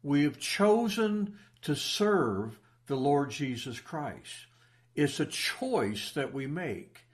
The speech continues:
We choose to be under his will, under his plan, and to serve him. So that first verse, half, the first half of that verse,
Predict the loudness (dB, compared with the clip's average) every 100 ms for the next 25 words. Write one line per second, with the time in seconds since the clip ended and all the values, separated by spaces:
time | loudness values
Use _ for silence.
0 | _ _ _ _ 2 2 0 -2 2 4
1 | 4 2 2 -2 0 0 2 2 4 2
2 | 2 2 0 -2 -2 2 4 2 0 -4
3 | -10 _ _ _ _ 0 2 2 2 0
4 | -2 -8 0 2 2 0 -2 -4 -10 -16
5 | _ _ -8 -4 -4 -4 -2 -2 -2 -4
6 | -4 -4 -8 -16 _ _ _ _ -20 -16
7 | 0 6 8 8 8 8 8 6 2 6
8 | 6 6 0 -8 -14 _ _ _ _ _
9 | _ -8 0 4 4 4 -6 -2 -2 2
10 | 2 2 -2 -2 0 0 -2